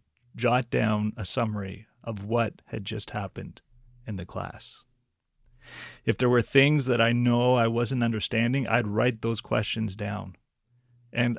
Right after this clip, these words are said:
I would use those questions later when I'm talking with my friends. I'd ask them, "Hey, did you understand what the teacher was talking about when they mentioned this or that?"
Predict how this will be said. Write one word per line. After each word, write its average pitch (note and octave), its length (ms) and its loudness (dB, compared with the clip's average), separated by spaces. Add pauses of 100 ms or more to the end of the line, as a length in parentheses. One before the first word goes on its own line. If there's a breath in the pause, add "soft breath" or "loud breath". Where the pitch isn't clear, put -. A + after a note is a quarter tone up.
(120)
I B2 80 2
would A#2+ 180 2
use C3+ 220 2
those A#2+ 200 2
questions A2 540 -2
later A#2+ 580 2
when A2+ 200 0
I'm G#2+ 140 0
talking G#2 380 -2
with A#2+ 160 2
my D3+ 120 6
friends. - 520 0
I'd A2+ 180 2
ask A#2+ 300 4
them, A2+ 480 0
"Hey, D3+ 280 2
did G#2+ 220 -6
you E3 160 2
understand E3+ 460 0
what C#3+ 160 0
the - 80 -4
teacher - 240 -8
was B2+ 140 0
talking C3 380 0
about B2+ 280 0
when A#2+ 240 -2
they B2 160 -2
mentioned B2 600 -2
this B2 340 -2
or A2 140 -8
that?" A2+ 340 -4